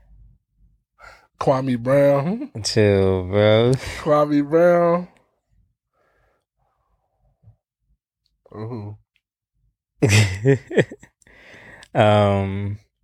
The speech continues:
Speaker 2: I don't know. Kwame Brown up there, though, bro. I don't really know, bro.
Speaker 1: <laughs> It don't even matter who you put him
Speaker 2: Listen,
Speaker 1: against.
Speaker 2: yeah, Kwame Brown up there. He one of them. We probably should have did, um,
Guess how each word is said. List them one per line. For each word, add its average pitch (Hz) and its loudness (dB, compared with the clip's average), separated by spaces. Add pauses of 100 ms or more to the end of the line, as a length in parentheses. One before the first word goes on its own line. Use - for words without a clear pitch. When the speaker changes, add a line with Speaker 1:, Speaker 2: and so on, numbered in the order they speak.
(1500)
Speaker 2:
I 104 0
don't 98 -2
know. 92 -6
Kwame 107 -2
Brown 104 -2
up 95 -6
there, 87 -4
though, 87 -6
bro. 90 -4
I 95 0 (100)
don't 95 -10
really 95 -6
know, 247 2
bro. 247 2
Speaker 1:
<laughs> 240 -2
It 214 -6
don't 220 -4
even 190 0
matter 220 2
who 214 -2
you 208 -6
put 208 0
him 202 0
Speaker 2:
Listen, 208 -4
Speaker 1:
against. 90 -6
Speaker 2:
yeah, 87 -8
Kwame 95 -4
Brown 98 -2
up 98 -8
there. 92 0
He 107 0
one 101 0
of 92 0
them. 95 -2
We 127 4
probably 95 2
should 92 -2
have 90 0
did, 92 2
um, 90 0